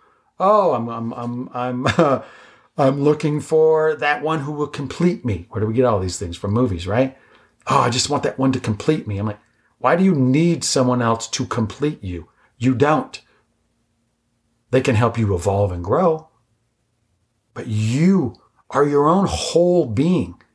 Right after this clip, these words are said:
You are creating your own life holistically on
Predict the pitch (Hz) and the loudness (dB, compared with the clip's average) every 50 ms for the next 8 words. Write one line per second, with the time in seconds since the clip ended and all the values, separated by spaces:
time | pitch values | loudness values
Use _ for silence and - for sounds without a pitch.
0 | _ _ - 127 139 160 147 - - - 147 151 160 165 160 143 - - - - | _ _ -2 0 0 0 0 -2 0 0 2 2 2 2 0 -2 -2 -4 -10 -20
1 | - _ - 131 135 151 151 151 151 151 151 151 147 - - - 156 147 151 170 | -20 _ -4 0 2 2 2 2 4 2 2 2 0 -2 -2 -2 -2 0 0 0
2 | 185 175 - - 143 - - 107 92 82 - _ _ _ _ _ _ _ _ _ | -2 -2 0 -4 -4 -4 -4 -8 -8 -8 -10 _ _ _ _ _ _ _ _ _
3 | _ _ _ _ _ _ _ - - 127 | _ _ _ _ _ _ _ -6 -4 -4